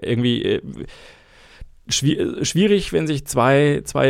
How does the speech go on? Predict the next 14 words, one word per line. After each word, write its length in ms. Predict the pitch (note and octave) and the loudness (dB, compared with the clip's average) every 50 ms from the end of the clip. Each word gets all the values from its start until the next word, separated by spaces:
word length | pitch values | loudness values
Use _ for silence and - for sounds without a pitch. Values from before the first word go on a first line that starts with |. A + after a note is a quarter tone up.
| C3+ C3+ | 4 4
äh, 420 | C3 C3+ C3 A2+ A2+ A2+ A#2 A#2 | 4 2 2 2 4 4 4 2
Typen 400 | A2+ - D#3+ E3 - F#3 E3+ E3 | 0 -2 -4 -2 -2 -2 -4 -4
treffen, 580 | - - - D#3+ D3 - D#3+ D#3+ D#3 D3 D3 - | -4 -4 -2 -2 -2 -2 -4 -4 -4 -6 -6 -6
die 100 | - B2+ | -4 -4
sich 280 | A#2 B2 C3+ A#2 - - | -2 0 -2 -4 -4 -4
irgendwie 540 | - A#2+ A#2 A#2+ B2+ B2 A#2+ B2 B2 A#2 - - - | -2 -2 0 2 2 4 4 4 4 2 0 0 0
mögen, 760 | G#2+ G#2 G#2+ A#2 C#3 E3 F3 F3 E3+ E3+ E3 D#3+ D#3+ D3+ - | 2 4 6 6 6 4 2 0 -2 -2 -2 -4 -4 -6 -6
ähm, 500 | - A2 A2+ A#2 A2+ A2 A2 A2+ A2+ A2+ - - _ _ _ _ _ _ _ _ _ - G#2+ - - - | -4 -2 0 0 0 0 0 -2 -4 -6 -8 -14 _ _ _ _ _ _ _ _ _ -16 -16 -16 -14 -14
dass 300 | - - A2+ B2 A2+ - | -10 -4 -2 -2 0 2
die 60 | A#2+ | 2
dann 120 | A2+ A2 | 2 2
keinen 220 | G#2+ - A#2 A2 - | 2 2 0 0 2
Podcast 420 | A2+ G#2 - - E2+ E2+ - F2+ | 0 -2 -2 -4 -6 -6 -8 -10
anfangen. 380 | F2 E2+ - - - - G2 | -12 -12 -12 -12 -12 -12 -14